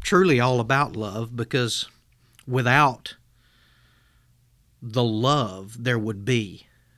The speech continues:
no Christmas. In Luke chapter two, we, we're gonna read about Mary's love for Christ. Uh, again, Luke chapter two, if you'll turn there with me in your Bibles. Very familiar passage of Scripture that <clears throat> we'll share together today.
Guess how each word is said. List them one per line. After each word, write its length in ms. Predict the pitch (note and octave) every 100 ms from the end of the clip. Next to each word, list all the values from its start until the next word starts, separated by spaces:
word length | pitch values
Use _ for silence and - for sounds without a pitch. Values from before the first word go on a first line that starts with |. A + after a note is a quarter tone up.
| _
no 160 | A#2 A2
Christmas. 640 | - C3+ - - - - _ _ _ _ _ _ _ _ _ _ _ _ _ _ _ -
In 120 | D#3+
Luke 160 | A3+
chapter 280 | C#3 F#3+ C3+
two, 280 | C3 G3+ G3
we, 260 | C#3 C3+ - - - - - -
we're 80 | -
gonna 140 | E3 C3
read 200 | D3+ D3
about 300 | C3+ C3+ A#2
Mary's 560 | B2+ D3 C3 G2 F#2+
love 320 | A#2 G#2+ G#2
for 120 | - A2+
Christ. 680 | - B2 C3+ - - - - _ _ _ _ - - _ _ -
Uh, 60 | B2 B2+
again, 380 | A2 A#2+ D3+ B2+
Luke 200 | D3 D3+
chapter 280 | - D3 A#2
two, 540 | - - D#3+ D#3 F#3+
if 120 | D3+ B2
you'll 100 | A#2
turn 300 | - C3+ B2+
there 160 | B2
with 240 | A2+ B2+ B2
me 160 | C#3
in 80 | C3
your 80 | A2+
Bibles. 520 | G#2+ B2 B2 C#3+ - _ - - - - _ -
Very 240 | F3 F#3
familiar 500 | F3+ D#3 D3 D3+ D3+
passage 520 | D3 - C3+ C3+ C3+ B2
of 80 |
Scripture 520 | - - A#2 - B2 B2
that 200 | A2 - _ -
<clears throat> 240 | G#2+ C3+
we'll 160 | B2 B2
share 340 | - C#3 C#3
together 380 | G#2+ G#2 G#2 G#2
today. 460 | - - G#2 B2